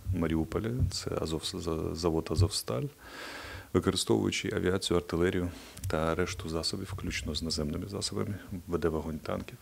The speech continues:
Намагається просуватися туди штурмовими групами, тобто нарушає, як може, е, наказ власного верховного гол-, головнокомандуючого президента Російської Федерації Володимира Путіна, ем, що,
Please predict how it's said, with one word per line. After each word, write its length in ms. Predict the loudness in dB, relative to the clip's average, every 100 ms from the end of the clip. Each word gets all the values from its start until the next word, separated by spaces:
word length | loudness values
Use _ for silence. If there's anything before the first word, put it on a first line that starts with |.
| -16 -10 -8 -6 -8 -12 -14 -6
Намагається 360 | -2 2 2 0
просуватися 520 | 0 4 4 2 0
туди 220 | 0 0
штурмовими 520 | -2 0 2 4 4
групами, 380 | 2 2 2 0
тобто 540 | -2 -4 0 2 2 2
нарушає, 500 | 2 2 2 4 4
як 160 | 2
може, 400 | 2 2 2 0 -4 -10 -6
е, 20 | -2 0 2 2 2 0 0
наказ 380 | 0 0 0 0
власного 400 | 2 0 0 -2
верховного 440 | -2 -2 -2 0
гол-, 320 | 0 -2 -2 0
головнокомандуючого 800 | 4 4 4 2 2 0 -2 0
президента 380 | 2 2 0 0
Російської 360 | -2 -4 -4
Федерації 420 | -2 -2 -4 -4
Володимира 380 | -4 -4 -4 -6
Путіна, 360 | -6 -4 -4 -6 -10 -12 -10 -8 -8 -10 -12 -16 -20 -4
ем, 640 | 2 6 6 6 4 2 0 -4 -4
що, 540 | -4 -2 2 2 2